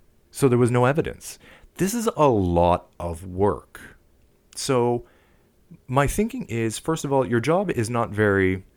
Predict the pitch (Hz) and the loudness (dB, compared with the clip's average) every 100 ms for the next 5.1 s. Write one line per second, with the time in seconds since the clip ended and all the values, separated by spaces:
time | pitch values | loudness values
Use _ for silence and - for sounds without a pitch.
0 | - 107 104 104 101 104 _ _ - 139 | -12 -8 -6 -6 -6 -10 _ _ -8 -4
1 | 147 175 175 151 101 107 95 - 87 - | -2 0 0 -2 0 2 2 0 -2 -2
2 | 120 107 90 87 85 82 80 104 92 67 | -2 -2 2 2 2 0 -2 -2 -2 -4
3 | 101 117 117 - 120 95 95 92 - 92 | -2 0 0 -2 -4 -2 -4 -6 -8 -8
4 | - - - 98 90 85 - 185 92 87 | -6 -6 -4 -4 -4 -4 -6 -6 -6 -6